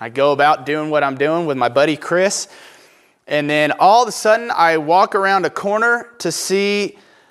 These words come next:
a man who's about six seven, arms as big as my head, orange denim cutoff Harley Davidson shirt, biker boots,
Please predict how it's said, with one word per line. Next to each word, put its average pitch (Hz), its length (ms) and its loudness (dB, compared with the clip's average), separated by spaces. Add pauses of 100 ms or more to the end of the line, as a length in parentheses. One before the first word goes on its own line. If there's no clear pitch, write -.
(180)
a 156 120 2
man 185 380 2
who's 185 240 -4
about 165 300 0
six 233 360 0
seven, 196 560 0
arms 202 800 0
as 147 180 -4
big 208 340 4
as 175 140 0
my 160 220 0
head, 180 460 0 (380)
orange 202 580 0
denim 196 420 0
cutoff 185 680 2
Harley 196 480 2
Davidson 156 480 0
shirt, 175 560 -2 (440)
biker 190 400 0
boots, 165 640 -6